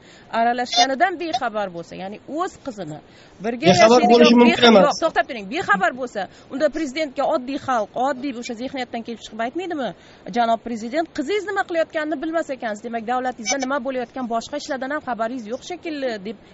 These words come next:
Speaker 1: e'tiroz yanada kuchaymaydimi?
Speaker 2: Yo'q, shu paytgacha aytmadi-ku aholi. Aholi shunchalik darajadaki, bu ishda qo'zg'atilganini o'zi aholi uchun bir, ba'zi bir shu nozik, nima deydi, juda ojizliklar uchun katta bir voqea hisoblanadi.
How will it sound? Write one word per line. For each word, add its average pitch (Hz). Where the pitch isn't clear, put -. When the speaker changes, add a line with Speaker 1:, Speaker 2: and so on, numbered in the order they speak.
Speaker 1:
e'tiroz 233
yanada 254
kuchaymaydimi? 339
Speaker 2:
Yo'q, 147
shu -
paytgacha 185
aytmadi-ku 202
aholi. 123
Aholi 175
shunchalik 202
darajadaki, 196
bu 156
ishda -
qo'zg'atilganini 240
o'zi 254
aholi 226
uchun 233
bir, 208
ba'zi 226
bir 214
shu 208
nozik, 202
nima 220
deydi, 208
juda 185
ojizliklar 196
uchun 208
katta 208
bir 196
voqea 190
hisoblanadi. 117